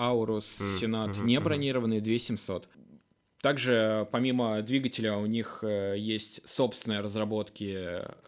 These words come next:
Speaker 1: абсолютно российской разработки, э, автоматическая коробка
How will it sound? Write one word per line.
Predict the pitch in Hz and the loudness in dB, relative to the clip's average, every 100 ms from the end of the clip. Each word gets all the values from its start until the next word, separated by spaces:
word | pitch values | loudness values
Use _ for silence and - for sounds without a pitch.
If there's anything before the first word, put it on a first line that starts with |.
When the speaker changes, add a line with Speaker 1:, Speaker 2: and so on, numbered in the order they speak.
| _ | _
Speaker 1:
абсолютно | - 104 - 123 117 107 104 | -8 -8 -2 0 0 0 -2
российской | 104 120 107 104 | -2 -4 -4 -4
разработки, | 101 104 101 101 - - 95 | -4 -6 -6 -6 -6 -10 -8
э, | 92 92 90 92 101 - | -8 -8 -10 -12 -12 -12
автоматическая | - - 110 104 104 - 95 | -12 -6 -6 -4 -8 -8 -6
коробка | 104 98 - 95 90 | -4 -6 -8 -10 -10